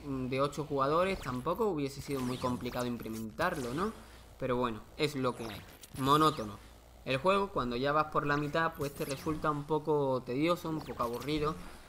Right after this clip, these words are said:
No aburrido gráficamente ni nada de eso, ni por la historia tampoco,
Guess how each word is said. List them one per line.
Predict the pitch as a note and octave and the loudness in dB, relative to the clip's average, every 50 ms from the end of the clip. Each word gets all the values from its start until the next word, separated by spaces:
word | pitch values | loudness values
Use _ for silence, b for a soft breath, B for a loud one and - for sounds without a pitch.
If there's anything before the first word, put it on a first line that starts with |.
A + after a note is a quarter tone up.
| B B B | B B B
No | C#3+ C#3+ D3 | 4 6 6
aburrido | D#3+ E3 E3 E3+ E3 E3+ E3 E3 | 6 6 6 2 2 2 2 2
gráficamente | D#3+ D#3+ D#3+ D#3 D#3 D#3 D#3 D#3 E3 E3+ E3+ D#3+ C3 A#2+ | 2 2 2 2 2 2 4 4 2 2 0 -2 -2 -4
ni | A#2 A#2+ B2 | -4 -2 -2
nada | C3 C#3 D3 D#3 D#3+ | -2 0 0 0 2
de | E3 E3+ F3 | 2 0 0
eso, | E3 - F3 F3 F#3 - B B B B B B B - | -2 -2 -6 -8 -8 -10 B B B B B B B -4
ni | C3+ C3 B2+ | -2 0 0
por | B2+ C3 B2 A#2 | 0 0 -2 0
la | A#2+ A#2 | 0 -2
historia | A#2 A2+ - - C#3+ D3+ D3+ C#3+ | -4 -2 2 2 4 4 4 2
tampoco, | B2 A2+ A#2 A#2 A#2 B2 D#3 D#3+ D#3 - F3 F#3+ | 0 0 -2 -2 2 4 4 4 4 2 0 -4